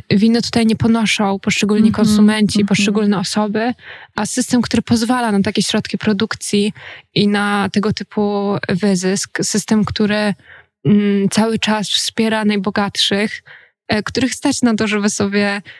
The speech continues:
Speaker 1: e, wybudować, e, bunkier albo schron przed katastrofą klimatyczną. Em, tylko że nas na to nie stać.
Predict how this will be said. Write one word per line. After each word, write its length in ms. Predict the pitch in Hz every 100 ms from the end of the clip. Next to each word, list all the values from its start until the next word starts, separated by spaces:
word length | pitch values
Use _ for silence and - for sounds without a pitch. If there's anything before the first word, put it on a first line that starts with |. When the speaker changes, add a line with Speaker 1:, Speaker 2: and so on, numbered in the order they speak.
| - -
Speaker 1:
e, 180 | 202
wybudować, 1000 | 175 202 208 190 202 190 185 185 - - -
e, 140 | 196 180
bunkier 640 | 170 202 180 190 185 185
albo 360 | 175 175 190
schron 520 | - - - 202 185 180
przed 440 | - 180 - -
katastrofą 540 | 196 - 185 - 190 185
klimatyczną. 800 | 196 190 180 185 - 196 208 226 - - - _
Em, 460 | - 220 214 208 196 190
tylko 200 | 233 254
że 80 | 247
nas 220 | 262 -
na 80 | 226
to 120 | 233
nie 180 | 214 196
stać. 500 | - - - -